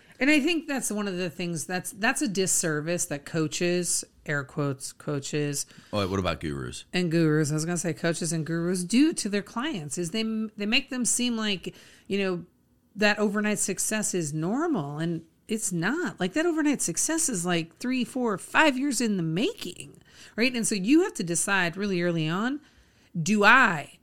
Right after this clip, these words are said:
Speaker 1: do I personally have what it takes to gut this out until we're successful? Am I willing to give up, you know, things that, like, look, before we,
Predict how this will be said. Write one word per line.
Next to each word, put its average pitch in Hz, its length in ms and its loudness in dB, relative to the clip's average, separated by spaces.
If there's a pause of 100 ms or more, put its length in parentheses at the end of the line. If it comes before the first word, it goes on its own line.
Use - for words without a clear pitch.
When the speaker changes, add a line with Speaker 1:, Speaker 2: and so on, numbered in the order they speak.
(100)
Speaker 1:
do 196 360 -2
I 254 360 6
personally 180 680 -2
have 160 480 2
what 151 360 0
it 247 200 0
takes 180 420 -4
to 170 200 -4
gut 156 460 2
this 214 260 2
out 147 460 4 (520)
until 185 800 2 (260)
we're 180 160 2
successful? 165 760 0
Am 175 160 -2
I 190 140 2
willing 202 840 4 (400)
to 202 160 2
give 175 280 4
up, 170 380 4 (460)
you 180 140 2
know, 160 420 2 (240)
things 185 480 0
that, 160 420 0 (720)
like, 196 280 2
look, 214 400 4 (180)
before 233 420 2
we, 262 340 2